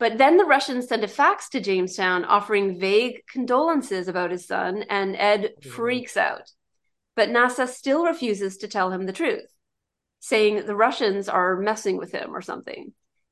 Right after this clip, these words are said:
Speaker 1: Ed reacts by breaking the Russian camera, and it's only when Shane dies that Karen finally tells Ed the truth. All right,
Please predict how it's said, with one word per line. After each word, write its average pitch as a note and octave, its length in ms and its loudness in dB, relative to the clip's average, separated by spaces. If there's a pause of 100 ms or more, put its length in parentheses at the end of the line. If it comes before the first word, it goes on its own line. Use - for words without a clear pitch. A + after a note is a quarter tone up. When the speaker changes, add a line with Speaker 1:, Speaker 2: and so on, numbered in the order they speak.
(120)
Speaker 1:
Ed A#3+ 180 4
reacts A3+ 420 2
by G3+ 140 -2
breaking A3 460 -2
the G#3 100 -2
Russian G3 300 -2
camera, F#3 420 -4 (260)
and G#3+ 200 -2
it's G#3 160 -2
only B3 240 0
when A3+ 160 0
Shane G#3 400 -2
dies G3 720 2
that G3 240 -2
Karen F#3+ 400 -4 (120)
finally G#3+ 420 2
tells F#3 380 -4
Ed F3 240 -4
the F#3 80 -8
truth. - 440 -12 (800)
All A3 400 4
right, G4+ 320 4